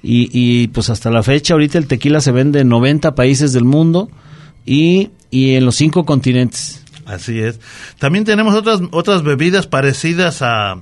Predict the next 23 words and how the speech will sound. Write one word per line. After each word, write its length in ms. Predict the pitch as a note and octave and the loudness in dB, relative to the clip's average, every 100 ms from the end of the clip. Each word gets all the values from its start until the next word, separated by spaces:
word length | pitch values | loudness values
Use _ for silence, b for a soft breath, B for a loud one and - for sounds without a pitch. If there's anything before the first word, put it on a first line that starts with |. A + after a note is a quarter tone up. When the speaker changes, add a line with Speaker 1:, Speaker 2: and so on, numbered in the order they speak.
| - | -12
Speaker 2:
al 160 | A2+ A2+ | -10 -6
tequila, 560 | C#3 C3+ G3+ F3 G3 - B B - | -6 -4 -2 -2 -4 -6 B B -6
pero 240 | A#2 C3+ | -2 0
obviamente 480 | D#3 D#3+ D3+ D#3+ D#3 | 0 0 0 -2 -4
por 220 | C3+ A#2+ | -4 -4
denominación 720 | A2 A2 A2 A2 A2+ G#2+ D3+ F3 | -4 -4 -4 -4 -4 -4 -2 0
de 80 | |
origen 360 | F#3+ D#3+ D3+ D#3+ | 0 0 -2 -2
no 120 | D3+ | -2
podemos 380 | D3+ D3 D3+ C3 | 0 0 0 -2
llamarlo 420 | A#2 A#2+ C3 C#3 | -2 -2 -4 -6
tequila. 500 | C3+ A2 G3+ A3+ D3 - A2 | -6 -8 -8 -8 -10 -12 -6
Speaker 1:
Así 300 | G#2 A#2+ A#2 | -6 -2 -2
es. 60 | |
Speaker 2:
Además, 480 | A#2+ A#2+ A#2+ C#3 D#3 | -2 -2 -2 -2 0
la 140 | D3 - | -2 -2
producción 520 | A#2+ A2 - D3 D#3 | -6 -6 -4 -2 0
del 160 | E3+ | -2
tequila 440 | D#3+ C3+ D3 C#3+ B2+ | -2 -4 -4 -4 -2
viene 260 | B2+ C#3 | -2 -4
precisamente 680 | C#3 G2+ G#2+ D3+ C#3+ C#3+ C#3+ | -4 -6 -6 -4 -2 -4 -6
y 40 | B2 | -8
exclusivamente 880 | A2+ A#2 C#3+ D3 D3 C#3 C3+ F#3 | -8 -10 -6 -4 -2 -2 -4 -6